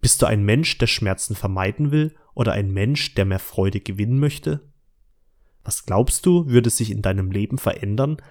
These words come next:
wenn du einmal die risikofreudigere Brille aufsetzt und bereit bist, für mehr Lebensfreude dich aus deiner Komfortzone zu bewegen? Was wäre denn, wenn du das neue Rezept ausprobierst oder den neuen Job annimmst oder das Unternehmen gründest,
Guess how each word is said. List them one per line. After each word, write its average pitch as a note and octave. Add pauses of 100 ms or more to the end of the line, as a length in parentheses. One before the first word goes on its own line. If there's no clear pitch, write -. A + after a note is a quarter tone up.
(240)
wenn G#2+
du A2+
einmal G#2
die G#2+
risikofreudigere B2+
Brille A#2+
aufsetzt -
und G#2
bereit G2+
bist, C3+ (180)
für -
mehr G2+
Lebensfreude C3 (220)
dich A2
aus G2
deiner F#2
Komfortzone A2+
zu -
bewegen? G2 (1040)
Was -
wäre D#3
denn, G#2 (180)
wenn G#2
du G2
das -
neue A2+
Rezept -
ausprobierst -
oder -
den G2
neuen G#2
Job -
annimmst D3 (220)
oder G#2
das F2+
Unternehmen G#2
gründest, C3+